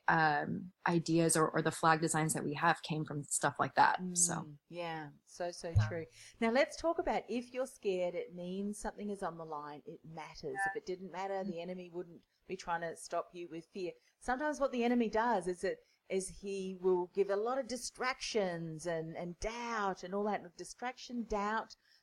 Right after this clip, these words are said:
Speaker 2: disappointment, these can all really be elements of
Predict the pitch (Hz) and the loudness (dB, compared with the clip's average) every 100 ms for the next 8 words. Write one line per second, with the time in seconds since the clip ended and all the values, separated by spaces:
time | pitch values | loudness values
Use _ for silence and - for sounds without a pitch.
0 | - 208 208 202 202 208 196 185 160 160 | -4 -2 -2 -2 0 0 -2 -4 -4 2
1 | 196 196 - 180 - 190 196 196 185 185 | 2 2 -6 -12 -8 -4 -2 -2 -4 -4
2 | 170 175 254 247 170 165 160 170 175 175 | -6 -6 -2 0 0 0 -4 -4 -6 -8
3 | 139 - | -10 -10